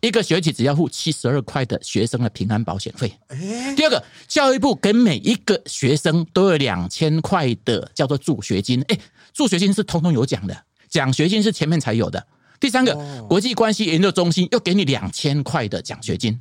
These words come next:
Speaker 2: 喂，
Speaker 1: 第四个，这个所里面又住在什么？住在政大国关中心里面。好，
Speaker 2: 嗯。
Speaker 1: 那我算过，学长跟我讲，包三餐只要九百块，所以后来算盘一算，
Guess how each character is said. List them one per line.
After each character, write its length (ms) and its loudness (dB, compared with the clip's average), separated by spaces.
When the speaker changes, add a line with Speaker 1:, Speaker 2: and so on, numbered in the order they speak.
Speaker 2:
喂， 540 -6
Speaker 1:
第 120 0
四 120 -2
个， 140 2
这 100 -2
个 80 4
所 220 2
里 140 2
面 160 2
又 120 4
住 220 2
在 140 2
什 80 2
么？ 80 -2
住 180 0
在 140 2
政 160 2
大 100 2
国 160 -2
关 160 0
中 160 0
心 200 0
里 100 0
面。 220 0
好， 200 -2
Speaker 2:
嗯。 140 -14
Speaker 1:
那 140 2
我 120 2
算 220 2
过， 280 0
学 140 0
长 140 0
跟 100 0
我 60 0
讲， 300 -2
包 180 2
三 220 0
餐 240 0
只 120 -6
要 100 -2
九 160 -2
百 160 -8
块， 220 -8
所 140 0
以 20 -8
后 100 2
来 80 0
算 200 -2
盘 160 -8
一 40 -12
算， 200 -4